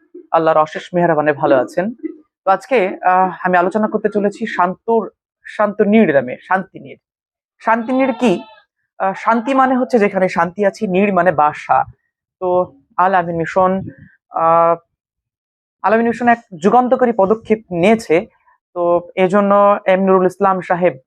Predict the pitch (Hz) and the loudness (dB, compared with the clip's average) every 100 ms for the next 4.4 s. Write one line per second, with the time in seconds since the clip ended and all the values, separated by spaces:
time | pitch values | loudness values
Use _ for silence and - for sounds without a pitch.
0 | _ 165 160 160 165 _ _ _ _ _ | _ -6 -2 0 -2 _ _ _ _ _
1 | _ - 185 190 190 - 175 202 185 185 | _ -8 0 0 0 -6 -2 -2 0 2
2 | 175 170 165 160 160 151 180 185 196 170 | 2 2 0 0 -4 -4 -2 -2 -4 -4
3 | 160 - 165 160 190 185 160 160 143 180 | -4 -2 0 2 2 0 -2 -2 -8 -8
4 | 185 139 156 | -6 0 0